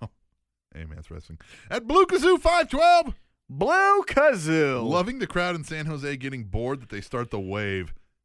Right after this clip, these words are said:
Speaker 1: They want Brock. Give us Brock. Hashtag tweet the table. I liked the wave, man.
Speaker 2: I like the wave, but I think it was the F U to this main event.
Speaker 1: Yeah, it was.
Speaker 2: Right.
Speaker 1: But, man, but I like how W W E rolled with it. They're like, Fuck it.
Speaker 2: Yeah, let's do
Speaker 1: Just
Speaker 2: it.
Speaker 1: start with
Speaker 2: Let's
Speaker 1: <laughs> they
Speaker 2: just
Speaker 1: started
Speaker 2: go it.
Speaker 1: just rolling the
Speaker 2: Right.
Speaker 1: camera.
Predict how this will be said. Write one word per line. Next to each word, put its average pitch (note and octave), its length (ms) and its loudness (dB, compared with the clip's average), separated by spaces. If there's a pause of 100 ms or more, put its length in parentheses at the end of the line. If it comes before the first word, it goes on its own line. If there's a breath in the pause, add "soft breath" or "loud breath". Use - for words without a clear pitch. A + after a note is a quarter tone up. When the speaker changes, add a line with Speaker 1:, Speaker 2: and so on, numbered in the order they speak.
Speaker 1:
They G2+ 80 -8
want C#3 240 -10
Brock. A#2 340 -4
Give B2+ 140 -4
us A2 100 -12
Brock. B2 420 -4
Hashtag A2 440 -8
tweet A2 180 -14
the - 80 -20
table. F#2+ 340 -10 (340)
I - 120 -8
liked F#3 440 -10
the G2 100 -12
wave, D#2 460 -14
man. D#2 300 -20 (320 soft breath)
Speaker 2:
I B3+ 120 2
like C4 200 2
the G3+ 80 -10
wave, F#3+ 320 2
but D3+ 120 0
I D3+ 80 2
think E3+ 260 -4
it D#3 100 -4
was C#3 140 -6
the C3+ 140 -6
F D3 260 -2
U D3+ 160 -2
to - 120 -10
this B2 220 -10
main B2+ 180 -6
event. A2 400 -10
Speaker 1:
Yeah, D3 160 -4
it C3 140 0
was. G#2+ 400 -4
Speaker 2:
Right. C#3+ 300 -2 (280)
Speaker 1:
But, B2+ 340 -4
man, C3 260 -6 (500)
but C#3 120 -2
I C3+ 120 -4
like E3 180 -4
how F3+ 80 -4
W D#3 160 -4
W D3+ 200 -2
E B2+ 40 -2
rolled C3+ 180 -2
with A#2+ 100 -6
it. A2 40 -12
They're G#2+ 120 -8
like, G2 140 -10
Fuck A2 200 -6
it. G2+ 120 -10 (120)
Speaker 2:
Yeah, C#3 100 -6
let's D#3+ 200 -6
do E3+ 180 -2
Speaker 1:
Just D#3+ 160 -4
Speaker 2:
it. - 100 -20
Speaker 1:
start A#2 240 -4
with A2 140 -8
Speaker 2:
Let's - 120 -6
Speaker 1:
<laughs> - 20 -4
they C#3 120 -2
Speaker 2:
just D3+ 180 -4
Speaker 1:
started D3+ 200 0
Speaker 2:
go E3 60 -2
it. - 60 -4
Speaker 1:
just G#3 140 -8
rolling C#3+ 460 -12
the D#3+ 80 -18
Speaker 2:
Right. C#3+ 220 -2
Speaker 1:
camera. B2+ 200 -8